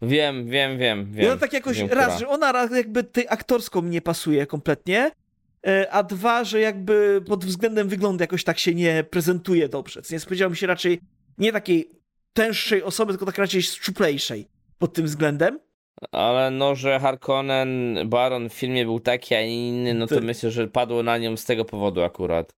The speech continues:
Speaker 2: No nie wiem, po prostu tutaj takie, tak dobrali i od-, nie, nie jestem przekonany, że akurat to był najlepszy wybór, ale ogólnie, wiesz, aktorsko to nie jest nawet najgorsze.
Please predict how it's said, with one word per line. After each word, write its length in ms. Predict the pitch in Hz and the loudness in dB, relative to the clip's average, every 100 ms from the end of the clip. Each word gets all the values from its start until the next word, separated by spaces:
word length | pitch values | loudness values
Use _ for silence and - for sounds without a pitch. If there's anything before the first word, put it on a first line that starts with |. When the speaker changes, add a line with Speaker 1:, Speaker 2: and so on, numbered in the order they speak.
| _ 339 | _ -4
Speaker 2:
No 100 | 349 | -2
nie 160 | 311 285 | 0 0
wiem, 180 | 277 240 | -2 -4
po 100 | 226 | -4
prostu 280 | 254 233 240 | -4 -4 -6
tutaj 180 | 226 247 | -2 0
takie, 360 | 240 226 226 208 | 0 0 -2 -2
tak 280 | 247 226 | -6 -4
dobrali 640 | 196 196 220 226 226 180 202 208 | -2 0 2 0 -2 -10 -8 -6
i 80 | 202 | -2
od-, 200 | 190 196 | -2 -2
nie, 220 | 226 240 233 | -2 -2 0
nie 140 | 240 | 2
jestem 280 | 233 - 208 | 2 0 -4
przekonany, 520 | - 208 208 208 196 | -4 -4 0 0 0
że 240 | 180 190 190 | 0 0 0
akurat 320 | 185 202 190 | -2 -2 -2
to 100 | 190 | -6
był 100 | 180 | -4
najlepszy 440 | 180 180 185 - | -2 -2 -4 -2
wybór, 320 | 170 208 247 240 _ _ | -2 0 -2 -2 _ _
ale 180 | - 302 | 0 0
ogólnie, 360 | 381 381 349 294 | 2 0 0 -4
wiesz, 180 | 269 262 | -2 -4
aktorsko 440 | - 277 240 254 | -2 -4 -2 -6
to 100 | 262 | -4
nie 100 | 262 | 0
jest 180 | 254 - | -2 0
nawet 240 | 226 226 | 0 2
najgorsze. 640 | 214 190 240 240 240 233 | 0 2 0 0 0 0